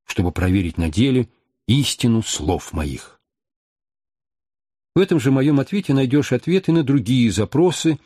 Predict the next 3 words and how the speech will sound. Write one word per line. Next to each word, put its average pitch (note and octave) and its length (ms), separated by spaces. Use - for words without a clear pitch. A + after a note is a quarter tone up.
если F3 400
попристальней G#2+ 1000
вглядишься. D#2+ 720